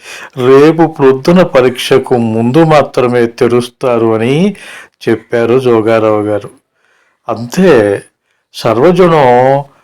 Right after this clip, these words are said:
కళ్ళు మూసుకున్నాడు. ఒక్క క్షణం ఆగి, "ఆ ప్రశ్నాపత్రం తన భాషలో లేదే" అన్నాడు. ఆ రోజుల్లో అంతా ఇంగ్లీష్ మీడియం,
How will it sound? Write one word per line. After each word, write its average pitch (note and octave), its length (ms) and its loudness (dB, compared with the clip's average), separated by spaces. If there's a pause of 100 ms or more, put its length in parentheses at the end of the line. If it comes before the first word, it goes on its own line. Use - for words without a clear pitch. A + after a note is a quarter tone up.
(320)
కళ్ళు B2+ 260 2
మూసుకున్నాడు. A2 1200 -2 (480)
ఒక్క C#3 300 -4
క్షణం C#3 500 0
ఆగి, E3+ 640 0 (400)
"ఆ C#3+ 80 0
ప్రశ్నాపత్రం C#3+ 1500 0 (1200)
తన C3+ 420 0
భాషలో F#3+ 600 2
లేదే" C#3+ 560 4
అన్నాడు. D3 440 -2 (360)
ఆ B2+ 100 -2
రోజుల్లో A#2 520 0
అంతా F#3 320 2
ఇంగ్లీష్ E3+ 420 2
మీడియం, E3 480 2